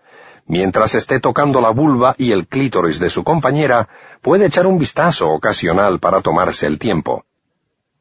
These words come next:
Con frecuencia los hombres se sorprenden al descubrir que, cuando se excitan, pasan a vivir en una dimensión cronológica diferente.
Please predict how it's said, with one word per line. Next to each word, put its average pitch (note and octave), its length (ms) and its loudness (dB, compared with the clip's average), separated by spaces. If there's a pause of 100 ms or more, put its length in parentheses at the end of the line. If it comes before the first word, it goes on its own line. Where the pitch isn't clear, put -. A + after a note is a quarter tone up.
(220)
Con A2 200 0
frecuencia C#3+ 600 0
los B2+ 180 0
hombres D#3+ 320 2
se D#3+ 120 0
sorprenden A#2 680 0
al G#2+ 180 0
descubrir C3 580 0
que, F2+ 280 0 (280)
cuando G2+ 300 0
se - 140 -2
excitan, F#2 640 0 (300)
pasan D#3+ 320 0
a E3+ 80 2
vivir C#3+ 420 0
en A#2 140 -2
una D#3 200 2
dimensión C3+ 640 0
cronológica A2 760 0
diferente. C3+ 640 -4